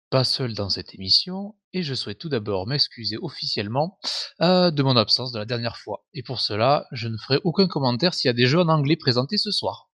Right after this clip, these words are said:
C'est le petit, euh, le, le petit clin d'œil. Donc, je vous disais donc que j'étais accompagné par mes fidèles amies. Je commence par la meilleure d'entre elles, d'une part parce qu'elle est toute seule, et d'autre part parce que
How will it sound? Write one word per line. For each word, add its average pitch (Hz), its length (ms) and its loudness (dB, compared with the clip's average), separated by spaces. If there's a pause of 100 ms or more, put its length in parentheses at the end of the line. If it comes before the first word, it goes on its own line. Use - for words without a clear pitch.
(100)
C'est - 200 -6
le 101 120 -4
petit, 113 460 -4
euh, 90 60 -6 (200)
le, 104 220 -2
le 104 80 -6
petit 143 240 2
clin 120 180 0
d'œil. 87 220 -8 (1300)
Donc, 170 80 10
je 180 60 6
vous 196 60 2
disais 151 280 2
donc 147 160 4
que 120 60 0
j'étais 110 300 2
accompagné 113 580 4
par 104 200 2
mes 98 240 -6
fidèles 117 480 0
amies. 160 520 0
Je 127 180 2
commence 113 400 0
par 107 180 -2
la 101 120 0
meilleure 135 320 4
d'entre 107 320 -4
elles, 170 340 4 (240)
d'une 117 240 -4
part 135 220 4
parce - 180 -4
qu'elle 90 160 -4
est 87 120 -10
toute 107 160 -8
seule, - 280 -2 (600)
et 240 100 6
d'autre 156 200 6
part 156 180 6
parce - 220 -4
que 143 400 0